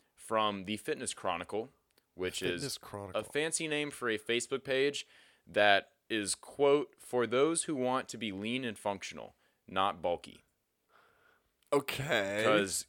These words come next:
Speaker 1: God forbid you have more than five percent body fat on your body.
Speaker 2: Yeah, God forbid.
Speaker 1: That,
Speaker 2: That's
Speaker 1: 'cause
Speaker 2: a
Speaker 1: that's
Speaker 2: death sentence.
Speaker 1: disgusting,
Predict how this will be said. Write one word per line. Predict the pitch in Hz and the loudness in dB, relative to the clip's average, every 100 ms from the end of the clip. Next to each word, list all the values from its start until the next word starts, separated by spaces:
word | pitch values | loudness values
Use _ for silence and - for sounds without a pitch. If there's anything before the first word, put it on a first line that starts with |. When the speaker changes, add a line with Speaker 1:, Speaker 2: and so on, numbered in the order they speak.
| 107 | -4
Speaker 1:
God | 107 135 156 - | 6 6 6 2
forbid | 151 123 131 113 95 | -2 2 4 2 -2
you | 110 113 | -6 0
have | 117 113 107 98 - | 4 6 6 2 -10
more | 113 113 110 | -6 -2 -2
than | 101 | -2
five | 110 101 | 0 0
percent | 98 95 | -2 -4
body | 80 76 | -2 -2
fat | 73 65 60 | -4 -8 -10
on | 55 | -12
your | 52 | -12
body. | 50 50 _ - | -10 -10 _ -14
Speaker 2:
Yeah, | - - | -12 -4
God | 127 | -4
forbid. | 135 127 98 - | -4 -6 -6 -6
Speaker 1:
That, | |
Speaker 2:
That's | - 98 92 | 2 2 2
Speaker 1:
'cause | 113 | 2
Speaker 2:
a | |
Speaker 1:
that's | 110 | 4
Speaker 2:
death | 180 | 6
sentence. | 131 | 4
Speaker 1:
disgusting, | - 107 101 110 107 | 4 4 2 0 -4